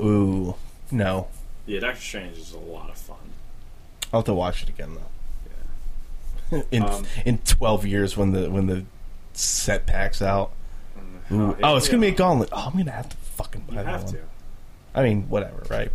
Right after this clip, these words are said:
Speaker 1: But, uh, yeah, so, like I said, the, the question will be is how good,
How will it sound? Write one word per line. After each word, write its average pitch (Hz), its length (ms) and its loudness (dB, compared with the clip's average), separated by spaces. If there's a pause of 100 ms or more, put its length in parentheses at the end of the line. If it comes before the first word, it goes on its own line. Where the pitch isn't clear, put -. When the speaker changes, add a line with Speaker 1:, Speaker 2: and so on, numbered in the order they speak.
Speaker 1:
But, 156 340 6 (500)
uh, 135 600 6
yeah, 117 220 6
so, 135 500 6
like 123 220 4
I 107 80 2
said, 101 240 0
the, 107 160 -4 (200)
the - 80 -6
question 135 440 4
will 113 140 4
be 98 400 4
is 98 180 -4
how 101 280 4
good, 92 460 0